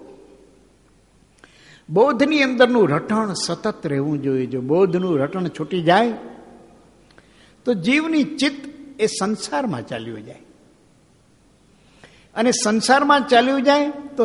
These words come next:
સંસારના નિમિત્ત એવું છે, સંસારના પ્રસંગોનું સ્વરૂપ એવું છે, સંસારના પ્રકારનું સ્વરૂપ એવું છે કે ચિત્તમાં રાગ દ્વેષના પરિણામો સૂક્ષ્મપણે પણ આવ્યા વિના રહે નહીં.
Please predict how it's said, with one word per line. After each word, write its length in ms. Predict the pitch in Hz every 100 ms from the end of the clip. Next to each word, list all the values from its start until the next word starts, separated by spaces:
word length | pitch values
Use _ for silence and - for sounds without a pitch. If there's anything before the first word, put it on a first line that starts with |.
| -
સંસારના 800 | 185 196 208 233 254 269 262 254
નિમિત્ત 440 | 185 208 302 - -
એવું 260 | 175 180
છે, 200 | 175 180
સંસારના 720 | - 165 175 196 196 190 185
પ્રસંગોનું 640 | 180 165 202 202 185 185 165
સ્વરૂપ 380 | - 180 240 151
એવું 260 | 135 135
છે, 160 | - 135 156 - - _ _ _ _ _ _ -
સંસારના 720 | - 185 180 202 190 190 175 -
પ્રકારનું 600 | 170 170 233 247 269 226
સ્વરૂપ 340 | 175 175 165
એવું 240 | 151 143
છે 200 | 135 131 - - - - - -
કે 140 | 160
ચિત્તમાં 800 | - 165 160 175 170 170 175 - - - - _ _ _ _ _ _
રાગ 400 | - 135 139 160
દ્વેષના 720 | 160 143 151 147 151 156 156 147 -
પરિણામો 720 | 143 135 143 147 147 151 156 -
સૂક્ષ્મપણે 840 | - 180 175 - 233 254 254 156 151
પણ 380 | 151 147 147 143
આવ્યા 400 | 135 135 160 151
વિના 340 | 135 135 135
રહે 280 | 117 120 135 165 185 - - - -
નહીં. 260 | 131 135